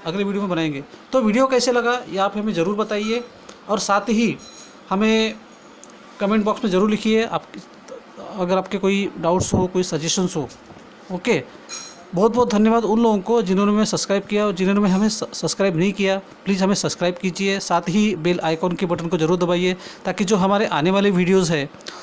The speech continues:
उनके नोटिफिकेशंस आपको मिलते रहे। साथ ही लाइक कीजिए, मैक्सिमम नंबर में शेयर कीजिए। अगर आपने पिछले वीडियोज़ नहीं देखे तो प्लीज़ देखिए,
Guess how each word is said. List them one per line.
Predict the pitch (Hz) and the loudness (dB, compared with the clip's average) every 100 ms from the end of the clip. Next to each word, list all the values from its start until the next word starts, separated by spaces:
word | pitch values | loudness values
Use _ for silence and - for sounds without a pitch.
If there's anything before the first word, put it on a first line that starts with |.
| - - - - | -16 -18 -10 -2
उनके | 180 226 | 0 2
नोटिफिकेशंस | 190 - 190 214 214 208 | 2 0 0 2 4 2
आपको | - 196 | 0 0
मिलते | 165 151 | 0 2
रहे। | 180 175 202 220 - - - - - - - - - - - - - - | 2 2 0 -2 -12 -20 -20 -20 -20 -20 -20 -20 -20 -20 -20 -20 -20 -14
साथ | - 190 226 | -2 0 2
ही | |
लाइक | 202 190 - | 2 2 0
कीजिए, | 220 190 214 226 - | -2 0 0 0 -2
मैक्सिमम | - 208 214 | 0 2 2
नंबर | 208 190 | 2 0
में | 190 208 | 0 0
शेयर | 180 165 | 0 0
कीजिए। | 156 143 143 139 - - - - - - | -2 -4 -4 -6 -10 -20 -20 -20 -10 -2
अगर | 190 240 | 2 4
आपने | 247 | 4
पिछले | 240 208 247 | 2 0 2
वीडियोज़ | 240 226 247 | 2 4 2
नहीं | 202 233 | 4 2
देखे | 226 233 233 | 2 2 0
तो | 233 | 0
प्लीज़ | 233 - 233 | -2 0 0
देखिए, | 196 190 220 226 226 | 2 0 2 2 2